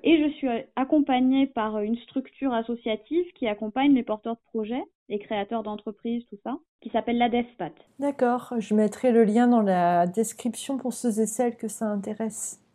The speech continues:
Speaker 1: Et donc là, on est en train de clarifier mes offres, donc on est sur ce travail-là.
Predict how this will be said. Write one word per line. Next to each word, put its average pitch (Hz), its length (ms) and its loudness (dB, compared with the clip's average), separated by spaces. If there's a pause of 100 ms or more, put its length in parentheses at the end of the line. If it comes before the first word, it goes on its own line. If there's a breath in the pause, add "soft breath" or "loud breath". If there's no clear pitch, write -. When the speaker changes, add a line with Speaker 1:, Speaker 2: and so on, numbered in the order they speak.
(120)
Speaker 1:
Et 220 120 -4
donc 208 160 -4
là, 269 120 4
on 254 120 4
est 214 80 2
en 214 80 -2
train 247 160 -2
de 240 60 0
clarifier 254 840 2
mes 220 280 -2
offres, 320 400 -4
donc 208 140 -8
on 214 100 -4
est 214 100 -4
sur 220 160 -10
ce - 80 -20
travail-là. 202 600 -4